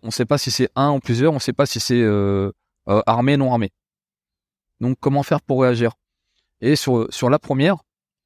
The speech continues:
j'ai voulu illustrer avec le fait que, euh, sur le plan psychologique, si tu peux surprendre le,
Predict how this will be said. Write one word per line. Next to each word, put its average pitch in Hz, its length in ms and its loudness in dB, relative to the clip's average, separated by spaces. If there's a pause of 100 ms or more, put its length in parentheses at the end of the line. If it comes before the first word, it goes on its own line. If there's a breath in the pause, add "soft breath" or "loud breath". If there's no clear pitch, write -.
(600)
j'ai 110 200 0
voulu 127 320 0
illustrer 117 340 -2
avec 151 160 0
le 120 60 0
fait 156 160 0
que, 131 340 -2 (720)
euh, 95 480 2 (680)
sur - 180 0
le 104 60 0
plan 151 180 0
psychologique, 127 720 -2 (1300)
si - 200 -8
tu - 140 -18
peux - 160 2
surprendre 170 640 0
le, 101 640 2